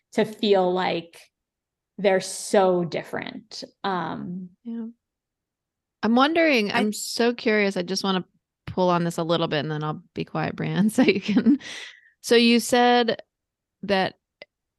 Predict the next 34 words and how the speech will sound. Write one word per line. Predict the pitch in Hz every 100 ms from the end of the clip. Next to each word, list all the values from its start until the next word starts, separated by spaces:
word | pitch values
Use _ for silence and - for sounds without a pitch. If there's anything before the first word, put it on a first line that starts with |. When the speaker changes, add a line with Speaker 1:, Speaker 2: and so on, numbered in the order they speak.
| _ -
Speaker 2:
on | 196
campus | 190 220 196 190 156 156 185 - - -
or | 170
at | 170 170
a, | 160 156 -
at | 160
a |
party | 160 190 185 180
on | 160
campus, | 170 170 156 160 151 170 - -
you, | 156 156 -
you | - 160 156
felt | - 147 147 -
different | - 170 - 147 143 160 156
than | 156
being | 156 156 147
at |
a | 143
bar. | 151 151 147 143 139 - _ -
Is | 208
there | 208 214
some, | - 233 240 233 -
like, | 220 208 - _ _ _ -
can | - 233
you | 240
put | 240 277 277
your | 262
finger | - 202 208 240
on, | 254 226 202
like, | 180
what | 180 185 185
it | 180
was | 175 175
about | 180 180 170 165